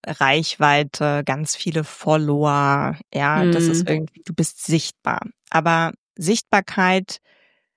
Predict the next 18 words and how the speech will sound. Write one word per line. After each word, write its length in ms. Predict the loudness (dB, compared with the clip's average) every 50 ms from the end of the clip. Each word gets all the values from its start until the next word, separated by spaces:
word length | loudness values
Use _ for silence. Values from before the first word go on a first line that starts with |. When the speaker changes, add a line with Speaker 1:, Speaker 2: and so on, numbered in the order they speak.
| _ _ _ _
Speaker 1:
ähm, 380 | 0 0 0 0 -2 -4 -4 -4
ich 120 | -2 -2
habe 140 | -2 0 -2
mich 160 | -4 -2 0
immer 160 | 0 0 2
gefragt, 560 | 2 -2 -4 -4 -2 0 2 2 2 0 -2
"Okay, 380 | -8 -12 -4 -2 0 0 2 2
was 180 | 0 -2 -2 -6
bringen 360 | _ -2 0 0 0 0 0
mir 160 | -2 -2 -2
denn 240 | -2 -4 -4 -4 -6
die 120 | -8 -2
ganzen 420 | -2 -2 -2 -2 -6 -8 -8 -10 -10
Follower?" 520 | -10 -4 0 0 0 0 0 -4 -6 -8 -10 _ _ _ _ _ _ _ _ _ _ _ _ _ _ _ _ _ _ _
Und 260 | 2 2 2 0 -4
ich 160 | -4 -2 -2
habe 220 | -2 0 0 -2
ha-, 80 | -2